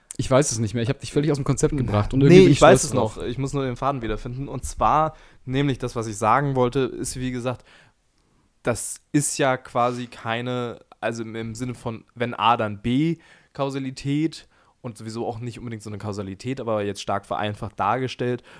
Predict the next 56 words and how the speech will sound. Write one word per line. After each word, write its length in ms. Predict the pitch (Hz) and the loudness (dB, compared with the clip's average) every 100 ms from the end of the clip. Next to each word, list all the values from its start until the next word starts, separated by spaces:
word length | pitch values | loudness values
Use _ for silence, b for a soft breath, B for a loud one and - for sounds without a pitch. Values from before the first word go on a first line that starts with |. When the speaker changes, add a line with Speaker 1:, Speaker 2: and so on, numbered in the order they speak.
| B | B
Speaker 2:
sondern 420 | - 120 123 113 | 0 2 2 0
ja 100 | 95 | 0
auch 120 | 98 | 0
eine 120 | 113 | -4
Frage 380 | - 104 101 113 | -6 0 2 0
von, 260 | - 120 113 | -2 -4 0
was 240 | 110 - | -2 -2
wird 160 | 127 120 | -8 -8
ein 80 | |
An-, 240 | 117 113 131 - | -6 -6 -6 -12
für 160 | - | -10
ein 80 | 120 | -6
Angebot 540 | 82 139 135 113 113 | -4 -4 -4 -4 -6
gemacht. 380 | - 113 123 - | -4 -4 -4 -6
Und 180 | - 117 | -10 -10
ich 80 | 110 | -6
find 260 | 127 131 | -6 -6
aber 180 | - 117 | -6 -6
trotzdem 460 | - 123 - 151 131 | -4 -6 -4 -6 -4
auch 120 | 120 | -6
diese 240 | - 113 104 | -6 -6 -4
Unterscheidung, 880 | 113 104 - 98 101 143 160 160 156 b b - | -4 -6 -6 -4 -2 0 -2 -2 -8 b b -8
die 60 | |
da 180 | 131 123 | -2 0
immer 160 | 123 131 | 0 -4
so 60 | |
ein 40 | 127 | -4
bisschen 280 | 127 131 120 | -4 -4 -4
mitschwingt 460 | 127 - 131 131 | -4 -4 -4 -4
oder 160 | 123 117 | -4 -4
im 100 | 110 | -4
S-, 160 | 107 104 - | -8 -12 -10
also 480 | 98 104 101 101 - | -8 -6 -4 -4 -6
in 180 | 104 104 | -10 -8
so 100 | 107 | -6
einem 200 | 104 101 | -6 -4
Subthema 1200 | 107 143 - - _ - - 131 123 131 127 95 | -6 -6 -6 -8 _ -20 -4 -2 0 2 2 0
irgendwie 320 | 123 117 117 | -4 -4 -4
immer 200 | 120 110 | -2 -2
adressiert 440 | - 123 - 131 | -4 -6 -6 -6
wird, 100 | 123 | -6
von 180 | - 113 | -8 -8
wegen, 160 | 110 107 | -8 -8
ja, 100 | 101 - 117 | -8 -8 -8
die 80 | |
Mädels, 400 | 110 104 123 123 | -6 -4 -4 -6
die 140 | - 110 | -10 -18
spielen 300 | - 110 123 | -12 -8 -6
ja 80 | 131 | -6
aber 100 | 113 | -6
dann 160 | 113 | -6
ja 100 | 110 | -8
nur 180 | 107 101 | -10 -12
K-, 220 | - - - | -16 -20 -14
Candy 320 | 107 113 127 | -10 -8 -10
Crush. 520 | - 120 110 113 - | -6 -4 -4 -4 -8